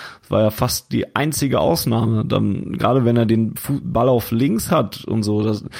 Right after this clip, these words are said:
da kann man sich ja schon zurücklehnen, weil er den ja ganz sicher reinholzt. Und wenn er den Ball jetzt auf Passlack beim vier zu null gegen Freiburg dann nicht noch rübergelegt hätte, hätte er den auch reingeknallt.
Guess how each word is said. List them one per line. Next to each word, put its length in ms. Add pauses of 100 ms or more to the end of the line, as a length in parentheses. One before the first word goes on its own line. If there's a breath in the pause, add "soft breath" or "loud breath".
da 100
kann 200
man 120
sich 120
ja 100
schon 200
zurücklehnen, 840 (180 loud breath)
weil 140
er 60
den 180
ja 80
ganz 200
sicher 280
reinholzt. 680
Und 300 (240 loud breath)
wenn 120
er 80
den 160
Ball 120
jetzt 160
auf 140
Passlack 340
beim 140
vier 180
zu 100
null 200
gegen 160
Freiburg 340
dann 120
nicht 120
noch 160
rübergelegt 560
hätte, 160
hätte 140
er 60
den 100
auch 240
reingeknallt. 720